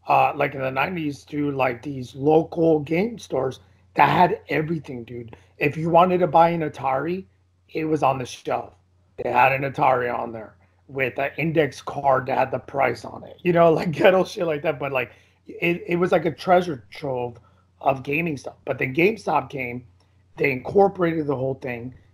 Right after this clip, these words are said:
made it, put a lot of shiny stuff all over the place, and they really only carry new stuff, which is great for the turning and trading stuff. But I could do the same thing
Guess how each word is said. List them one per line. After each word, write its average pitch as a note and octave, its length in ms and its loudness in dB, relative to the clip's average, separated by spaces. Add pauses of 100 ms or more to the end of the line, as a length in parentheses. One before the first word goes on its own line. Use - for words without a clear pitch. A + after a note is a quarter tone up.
(140)
made E3 200 4
it, - 280 -6
put - 340 -6
a C3+ 40 -4
lot C#3 200 4
of E3 80 -4
shiny E3+ 340 -4
stuff E3 320 -8
all C3 180 -2
over A#2+ 140 -4
the A#2+ 80 -4
place, A#2+ 320 -6 (320)
and C#3 180 2
they D3 100 2
really F3 280 6
only F3 180 4
carry C3+ 320 -2
new B2+ 140 -6
stuff, G3 360 -2 (340)
which D#3+ 180 0
is D3+ 160 2
great F3 420 6 (240)
for D3 420 4 (120)
the D3 120 0
turning D3+ 440 0
and C#3 140 -2
trading F3 260 0
stuff. C#3 160 -2
But C#3+ 240 -4
I C#3+ 140 4
could E3+ 240 -6
do F3 120 0
the D#3+ 140 0
same C#3 340 -8
thing C3 320 -10